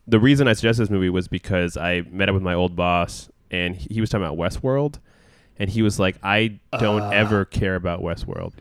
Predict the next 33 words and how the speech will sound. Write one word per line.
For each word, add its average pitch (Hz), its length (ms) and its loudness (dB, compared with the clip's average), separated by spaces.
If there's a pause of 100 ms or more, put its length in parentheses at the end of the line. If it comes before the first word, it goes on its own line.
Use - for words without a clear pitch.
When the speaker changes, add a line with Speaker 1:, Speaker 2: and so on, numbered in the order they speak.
Speaker 1:
But 139 200 6
he 196 280 2
doesn't 170 300 4
care 156 120 4
about 135 120 4
it 120 60 -2
for 120 140 4
a 104 80 2
different 117 380 0
reason, 107 320 0
which 90 160 -4
is 92 100 -4
just, - 260 -6
like, 87 440 -2 (1040)
they 135 160 6
never 170 300 6
establish 120 440 2
anywhere 110 600 4
in 95 340 -4
Westworld 92 560 -2
that 87 120 -4
these 98 180 -6
machine, 104 500 -6
that 101 180 -2
these 95 360 -4
robots 104 560 2
are 95 80 0
actually 90 440 -4
have 104 200 -2
anything 95 600 -4
like 90 140 -6
a 90 40 -12
consciousness. - 760 -10